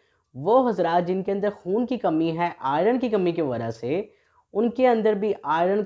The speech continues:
काफ़ी बेहतरीन साबित हो सकता है। इसके अलावा बहुत सी रिसर्चेस ये भी कहती हैं कि जब भी आप फेरस सल्फेट लें तो हमेशा खाली पेट लें, क्योंकि खुराक के साथ इसका रिएक्शन होता है और ये हमारे जिस्म में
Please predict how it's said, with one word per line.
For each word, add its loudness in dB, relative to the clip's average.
काफ़ी -6
बेहतरीन -2
साबित -2
हो 0
सकता -10
है। -6
इसके -2
अलावा 6
बहुत 0
सी -4
रिसर्चेस -4
ये 0
भी -2
कहती -4
हैं -4
कि -4
जब -4
भी 0
आप 2
फेरस -2
सल्फेट -2
लें 0
तो -6
हमेशा 0
खाली 0
पेट -2
लें, -4
क्योंकि 2
खुराक 2
के 0
साथ -2
इसका -2
रिएक्शन -2
होता -2
है 0
और -2
ये 0
हमारे -2
जिस्म -6
में -2